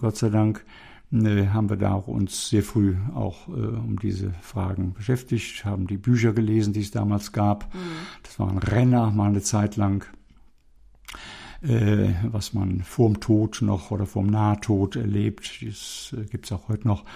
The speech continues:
Speaker 1: Und dann haben wir uns zunehmend mit dem Alter zunehmend damit auch beschäftigt, auch mit Kind-, Kindern durchgesprochen.
Speaker 2: Mhm.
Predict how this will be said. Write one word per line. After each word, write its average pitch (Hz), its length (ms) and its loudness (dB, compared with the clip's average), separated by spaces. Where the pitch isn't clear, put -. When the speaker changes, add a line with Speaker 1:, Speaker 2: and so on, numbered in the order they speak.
Speaker 1:
Und 107 360 2
dann 107 120 4
haben 107 80 6
wir 101 60 2
uns - 300 -6
zunehmend 117 720 4
mit 101 120 -2
dem 101 140 2
Alter 98 360 0
zunehmend 95 420 -2
damit 98 240 -6
auch 107 100 -10
beschäftigt, - 600 -10
auch 117 100 -2
mit 160 160 -2
Kind-, 139 300 0
Kindern 95 280 2
durchgesprochen. - 680 -12
Speaker 2:
Mhm. 208 340 -6